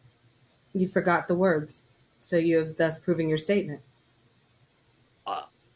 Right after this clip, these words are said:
Speaker 2: I, y-, yes, yes, indeed.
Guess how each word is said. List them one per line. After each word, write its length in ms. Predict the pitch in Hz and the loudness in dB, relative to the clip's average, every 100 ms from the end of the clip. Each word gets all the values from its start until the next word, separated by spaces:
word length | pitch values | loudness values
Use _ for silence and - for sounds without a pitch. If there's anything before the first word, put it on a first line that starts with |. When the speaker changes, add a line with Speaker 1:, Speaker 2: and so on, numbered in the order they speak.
| _ _ _ _ | _ _ _ _
Speaker 2:
I, 280 | 123 117 98 _ _ _ _ _ - | -2 -2 -4 _ _ _ _ _ -14
y-, 260 | 110 110 - _ | -10 -8 -10 _
yes, 680 | 135 160 175 98 - - - 98 | -2 2 2 0 -8 -12 -12 -8
yes, 540 | 110 110 76 - - | -6 -6 -8 -10 -10
indeed. 260 | - - | -12 -16